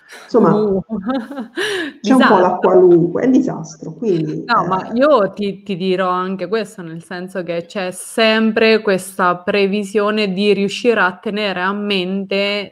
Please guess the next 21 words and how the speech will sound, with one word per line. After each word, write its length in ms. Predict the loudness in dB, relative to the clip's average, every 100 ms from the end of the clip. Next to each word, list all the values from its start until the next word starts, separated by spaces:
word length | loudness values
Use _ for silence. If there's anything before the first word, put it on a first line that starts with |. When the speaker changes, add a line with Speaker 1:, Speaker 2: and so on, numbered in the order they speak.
| _ _
Speaker 2:
tutto, 640 | -10 -10 _ -6 -6 -10 _ _ _ _
ok? 80 | -6 -2 -2
Speaker 1:
No. 60 |
Speaker 2:
Senza 460 | -2 -2 -2 -2 -2
riuscire 540 | 2 0 0 0 4
a 180 | 4 4
frammentare, 720 | 0 -4 -2 -2 -2 0 -2
come 220 | -4 -6 -6
giustamente 580 | -8 -8 -8 -6 -6
hai 80 | -6
detto 320 | -8 -6 -8
tu, 240 | -2 2 2
ad 140 | 2
esempio, 560 | 0 -2 -2 0 0 0
i 160 | 0
ricavi 420 | 0 -2 -2 -2 -2
togliendo, 480 | -2 -2 -2 -4
scorporandoli 800 | -6 -8 -8 -4 -4 -2 -2 -2
dall'iva. 560 | -4 -2 0 2 2 0 -4 -18 -20 _
Cioè, 260 | -4 -2
poi 180 | 0 -2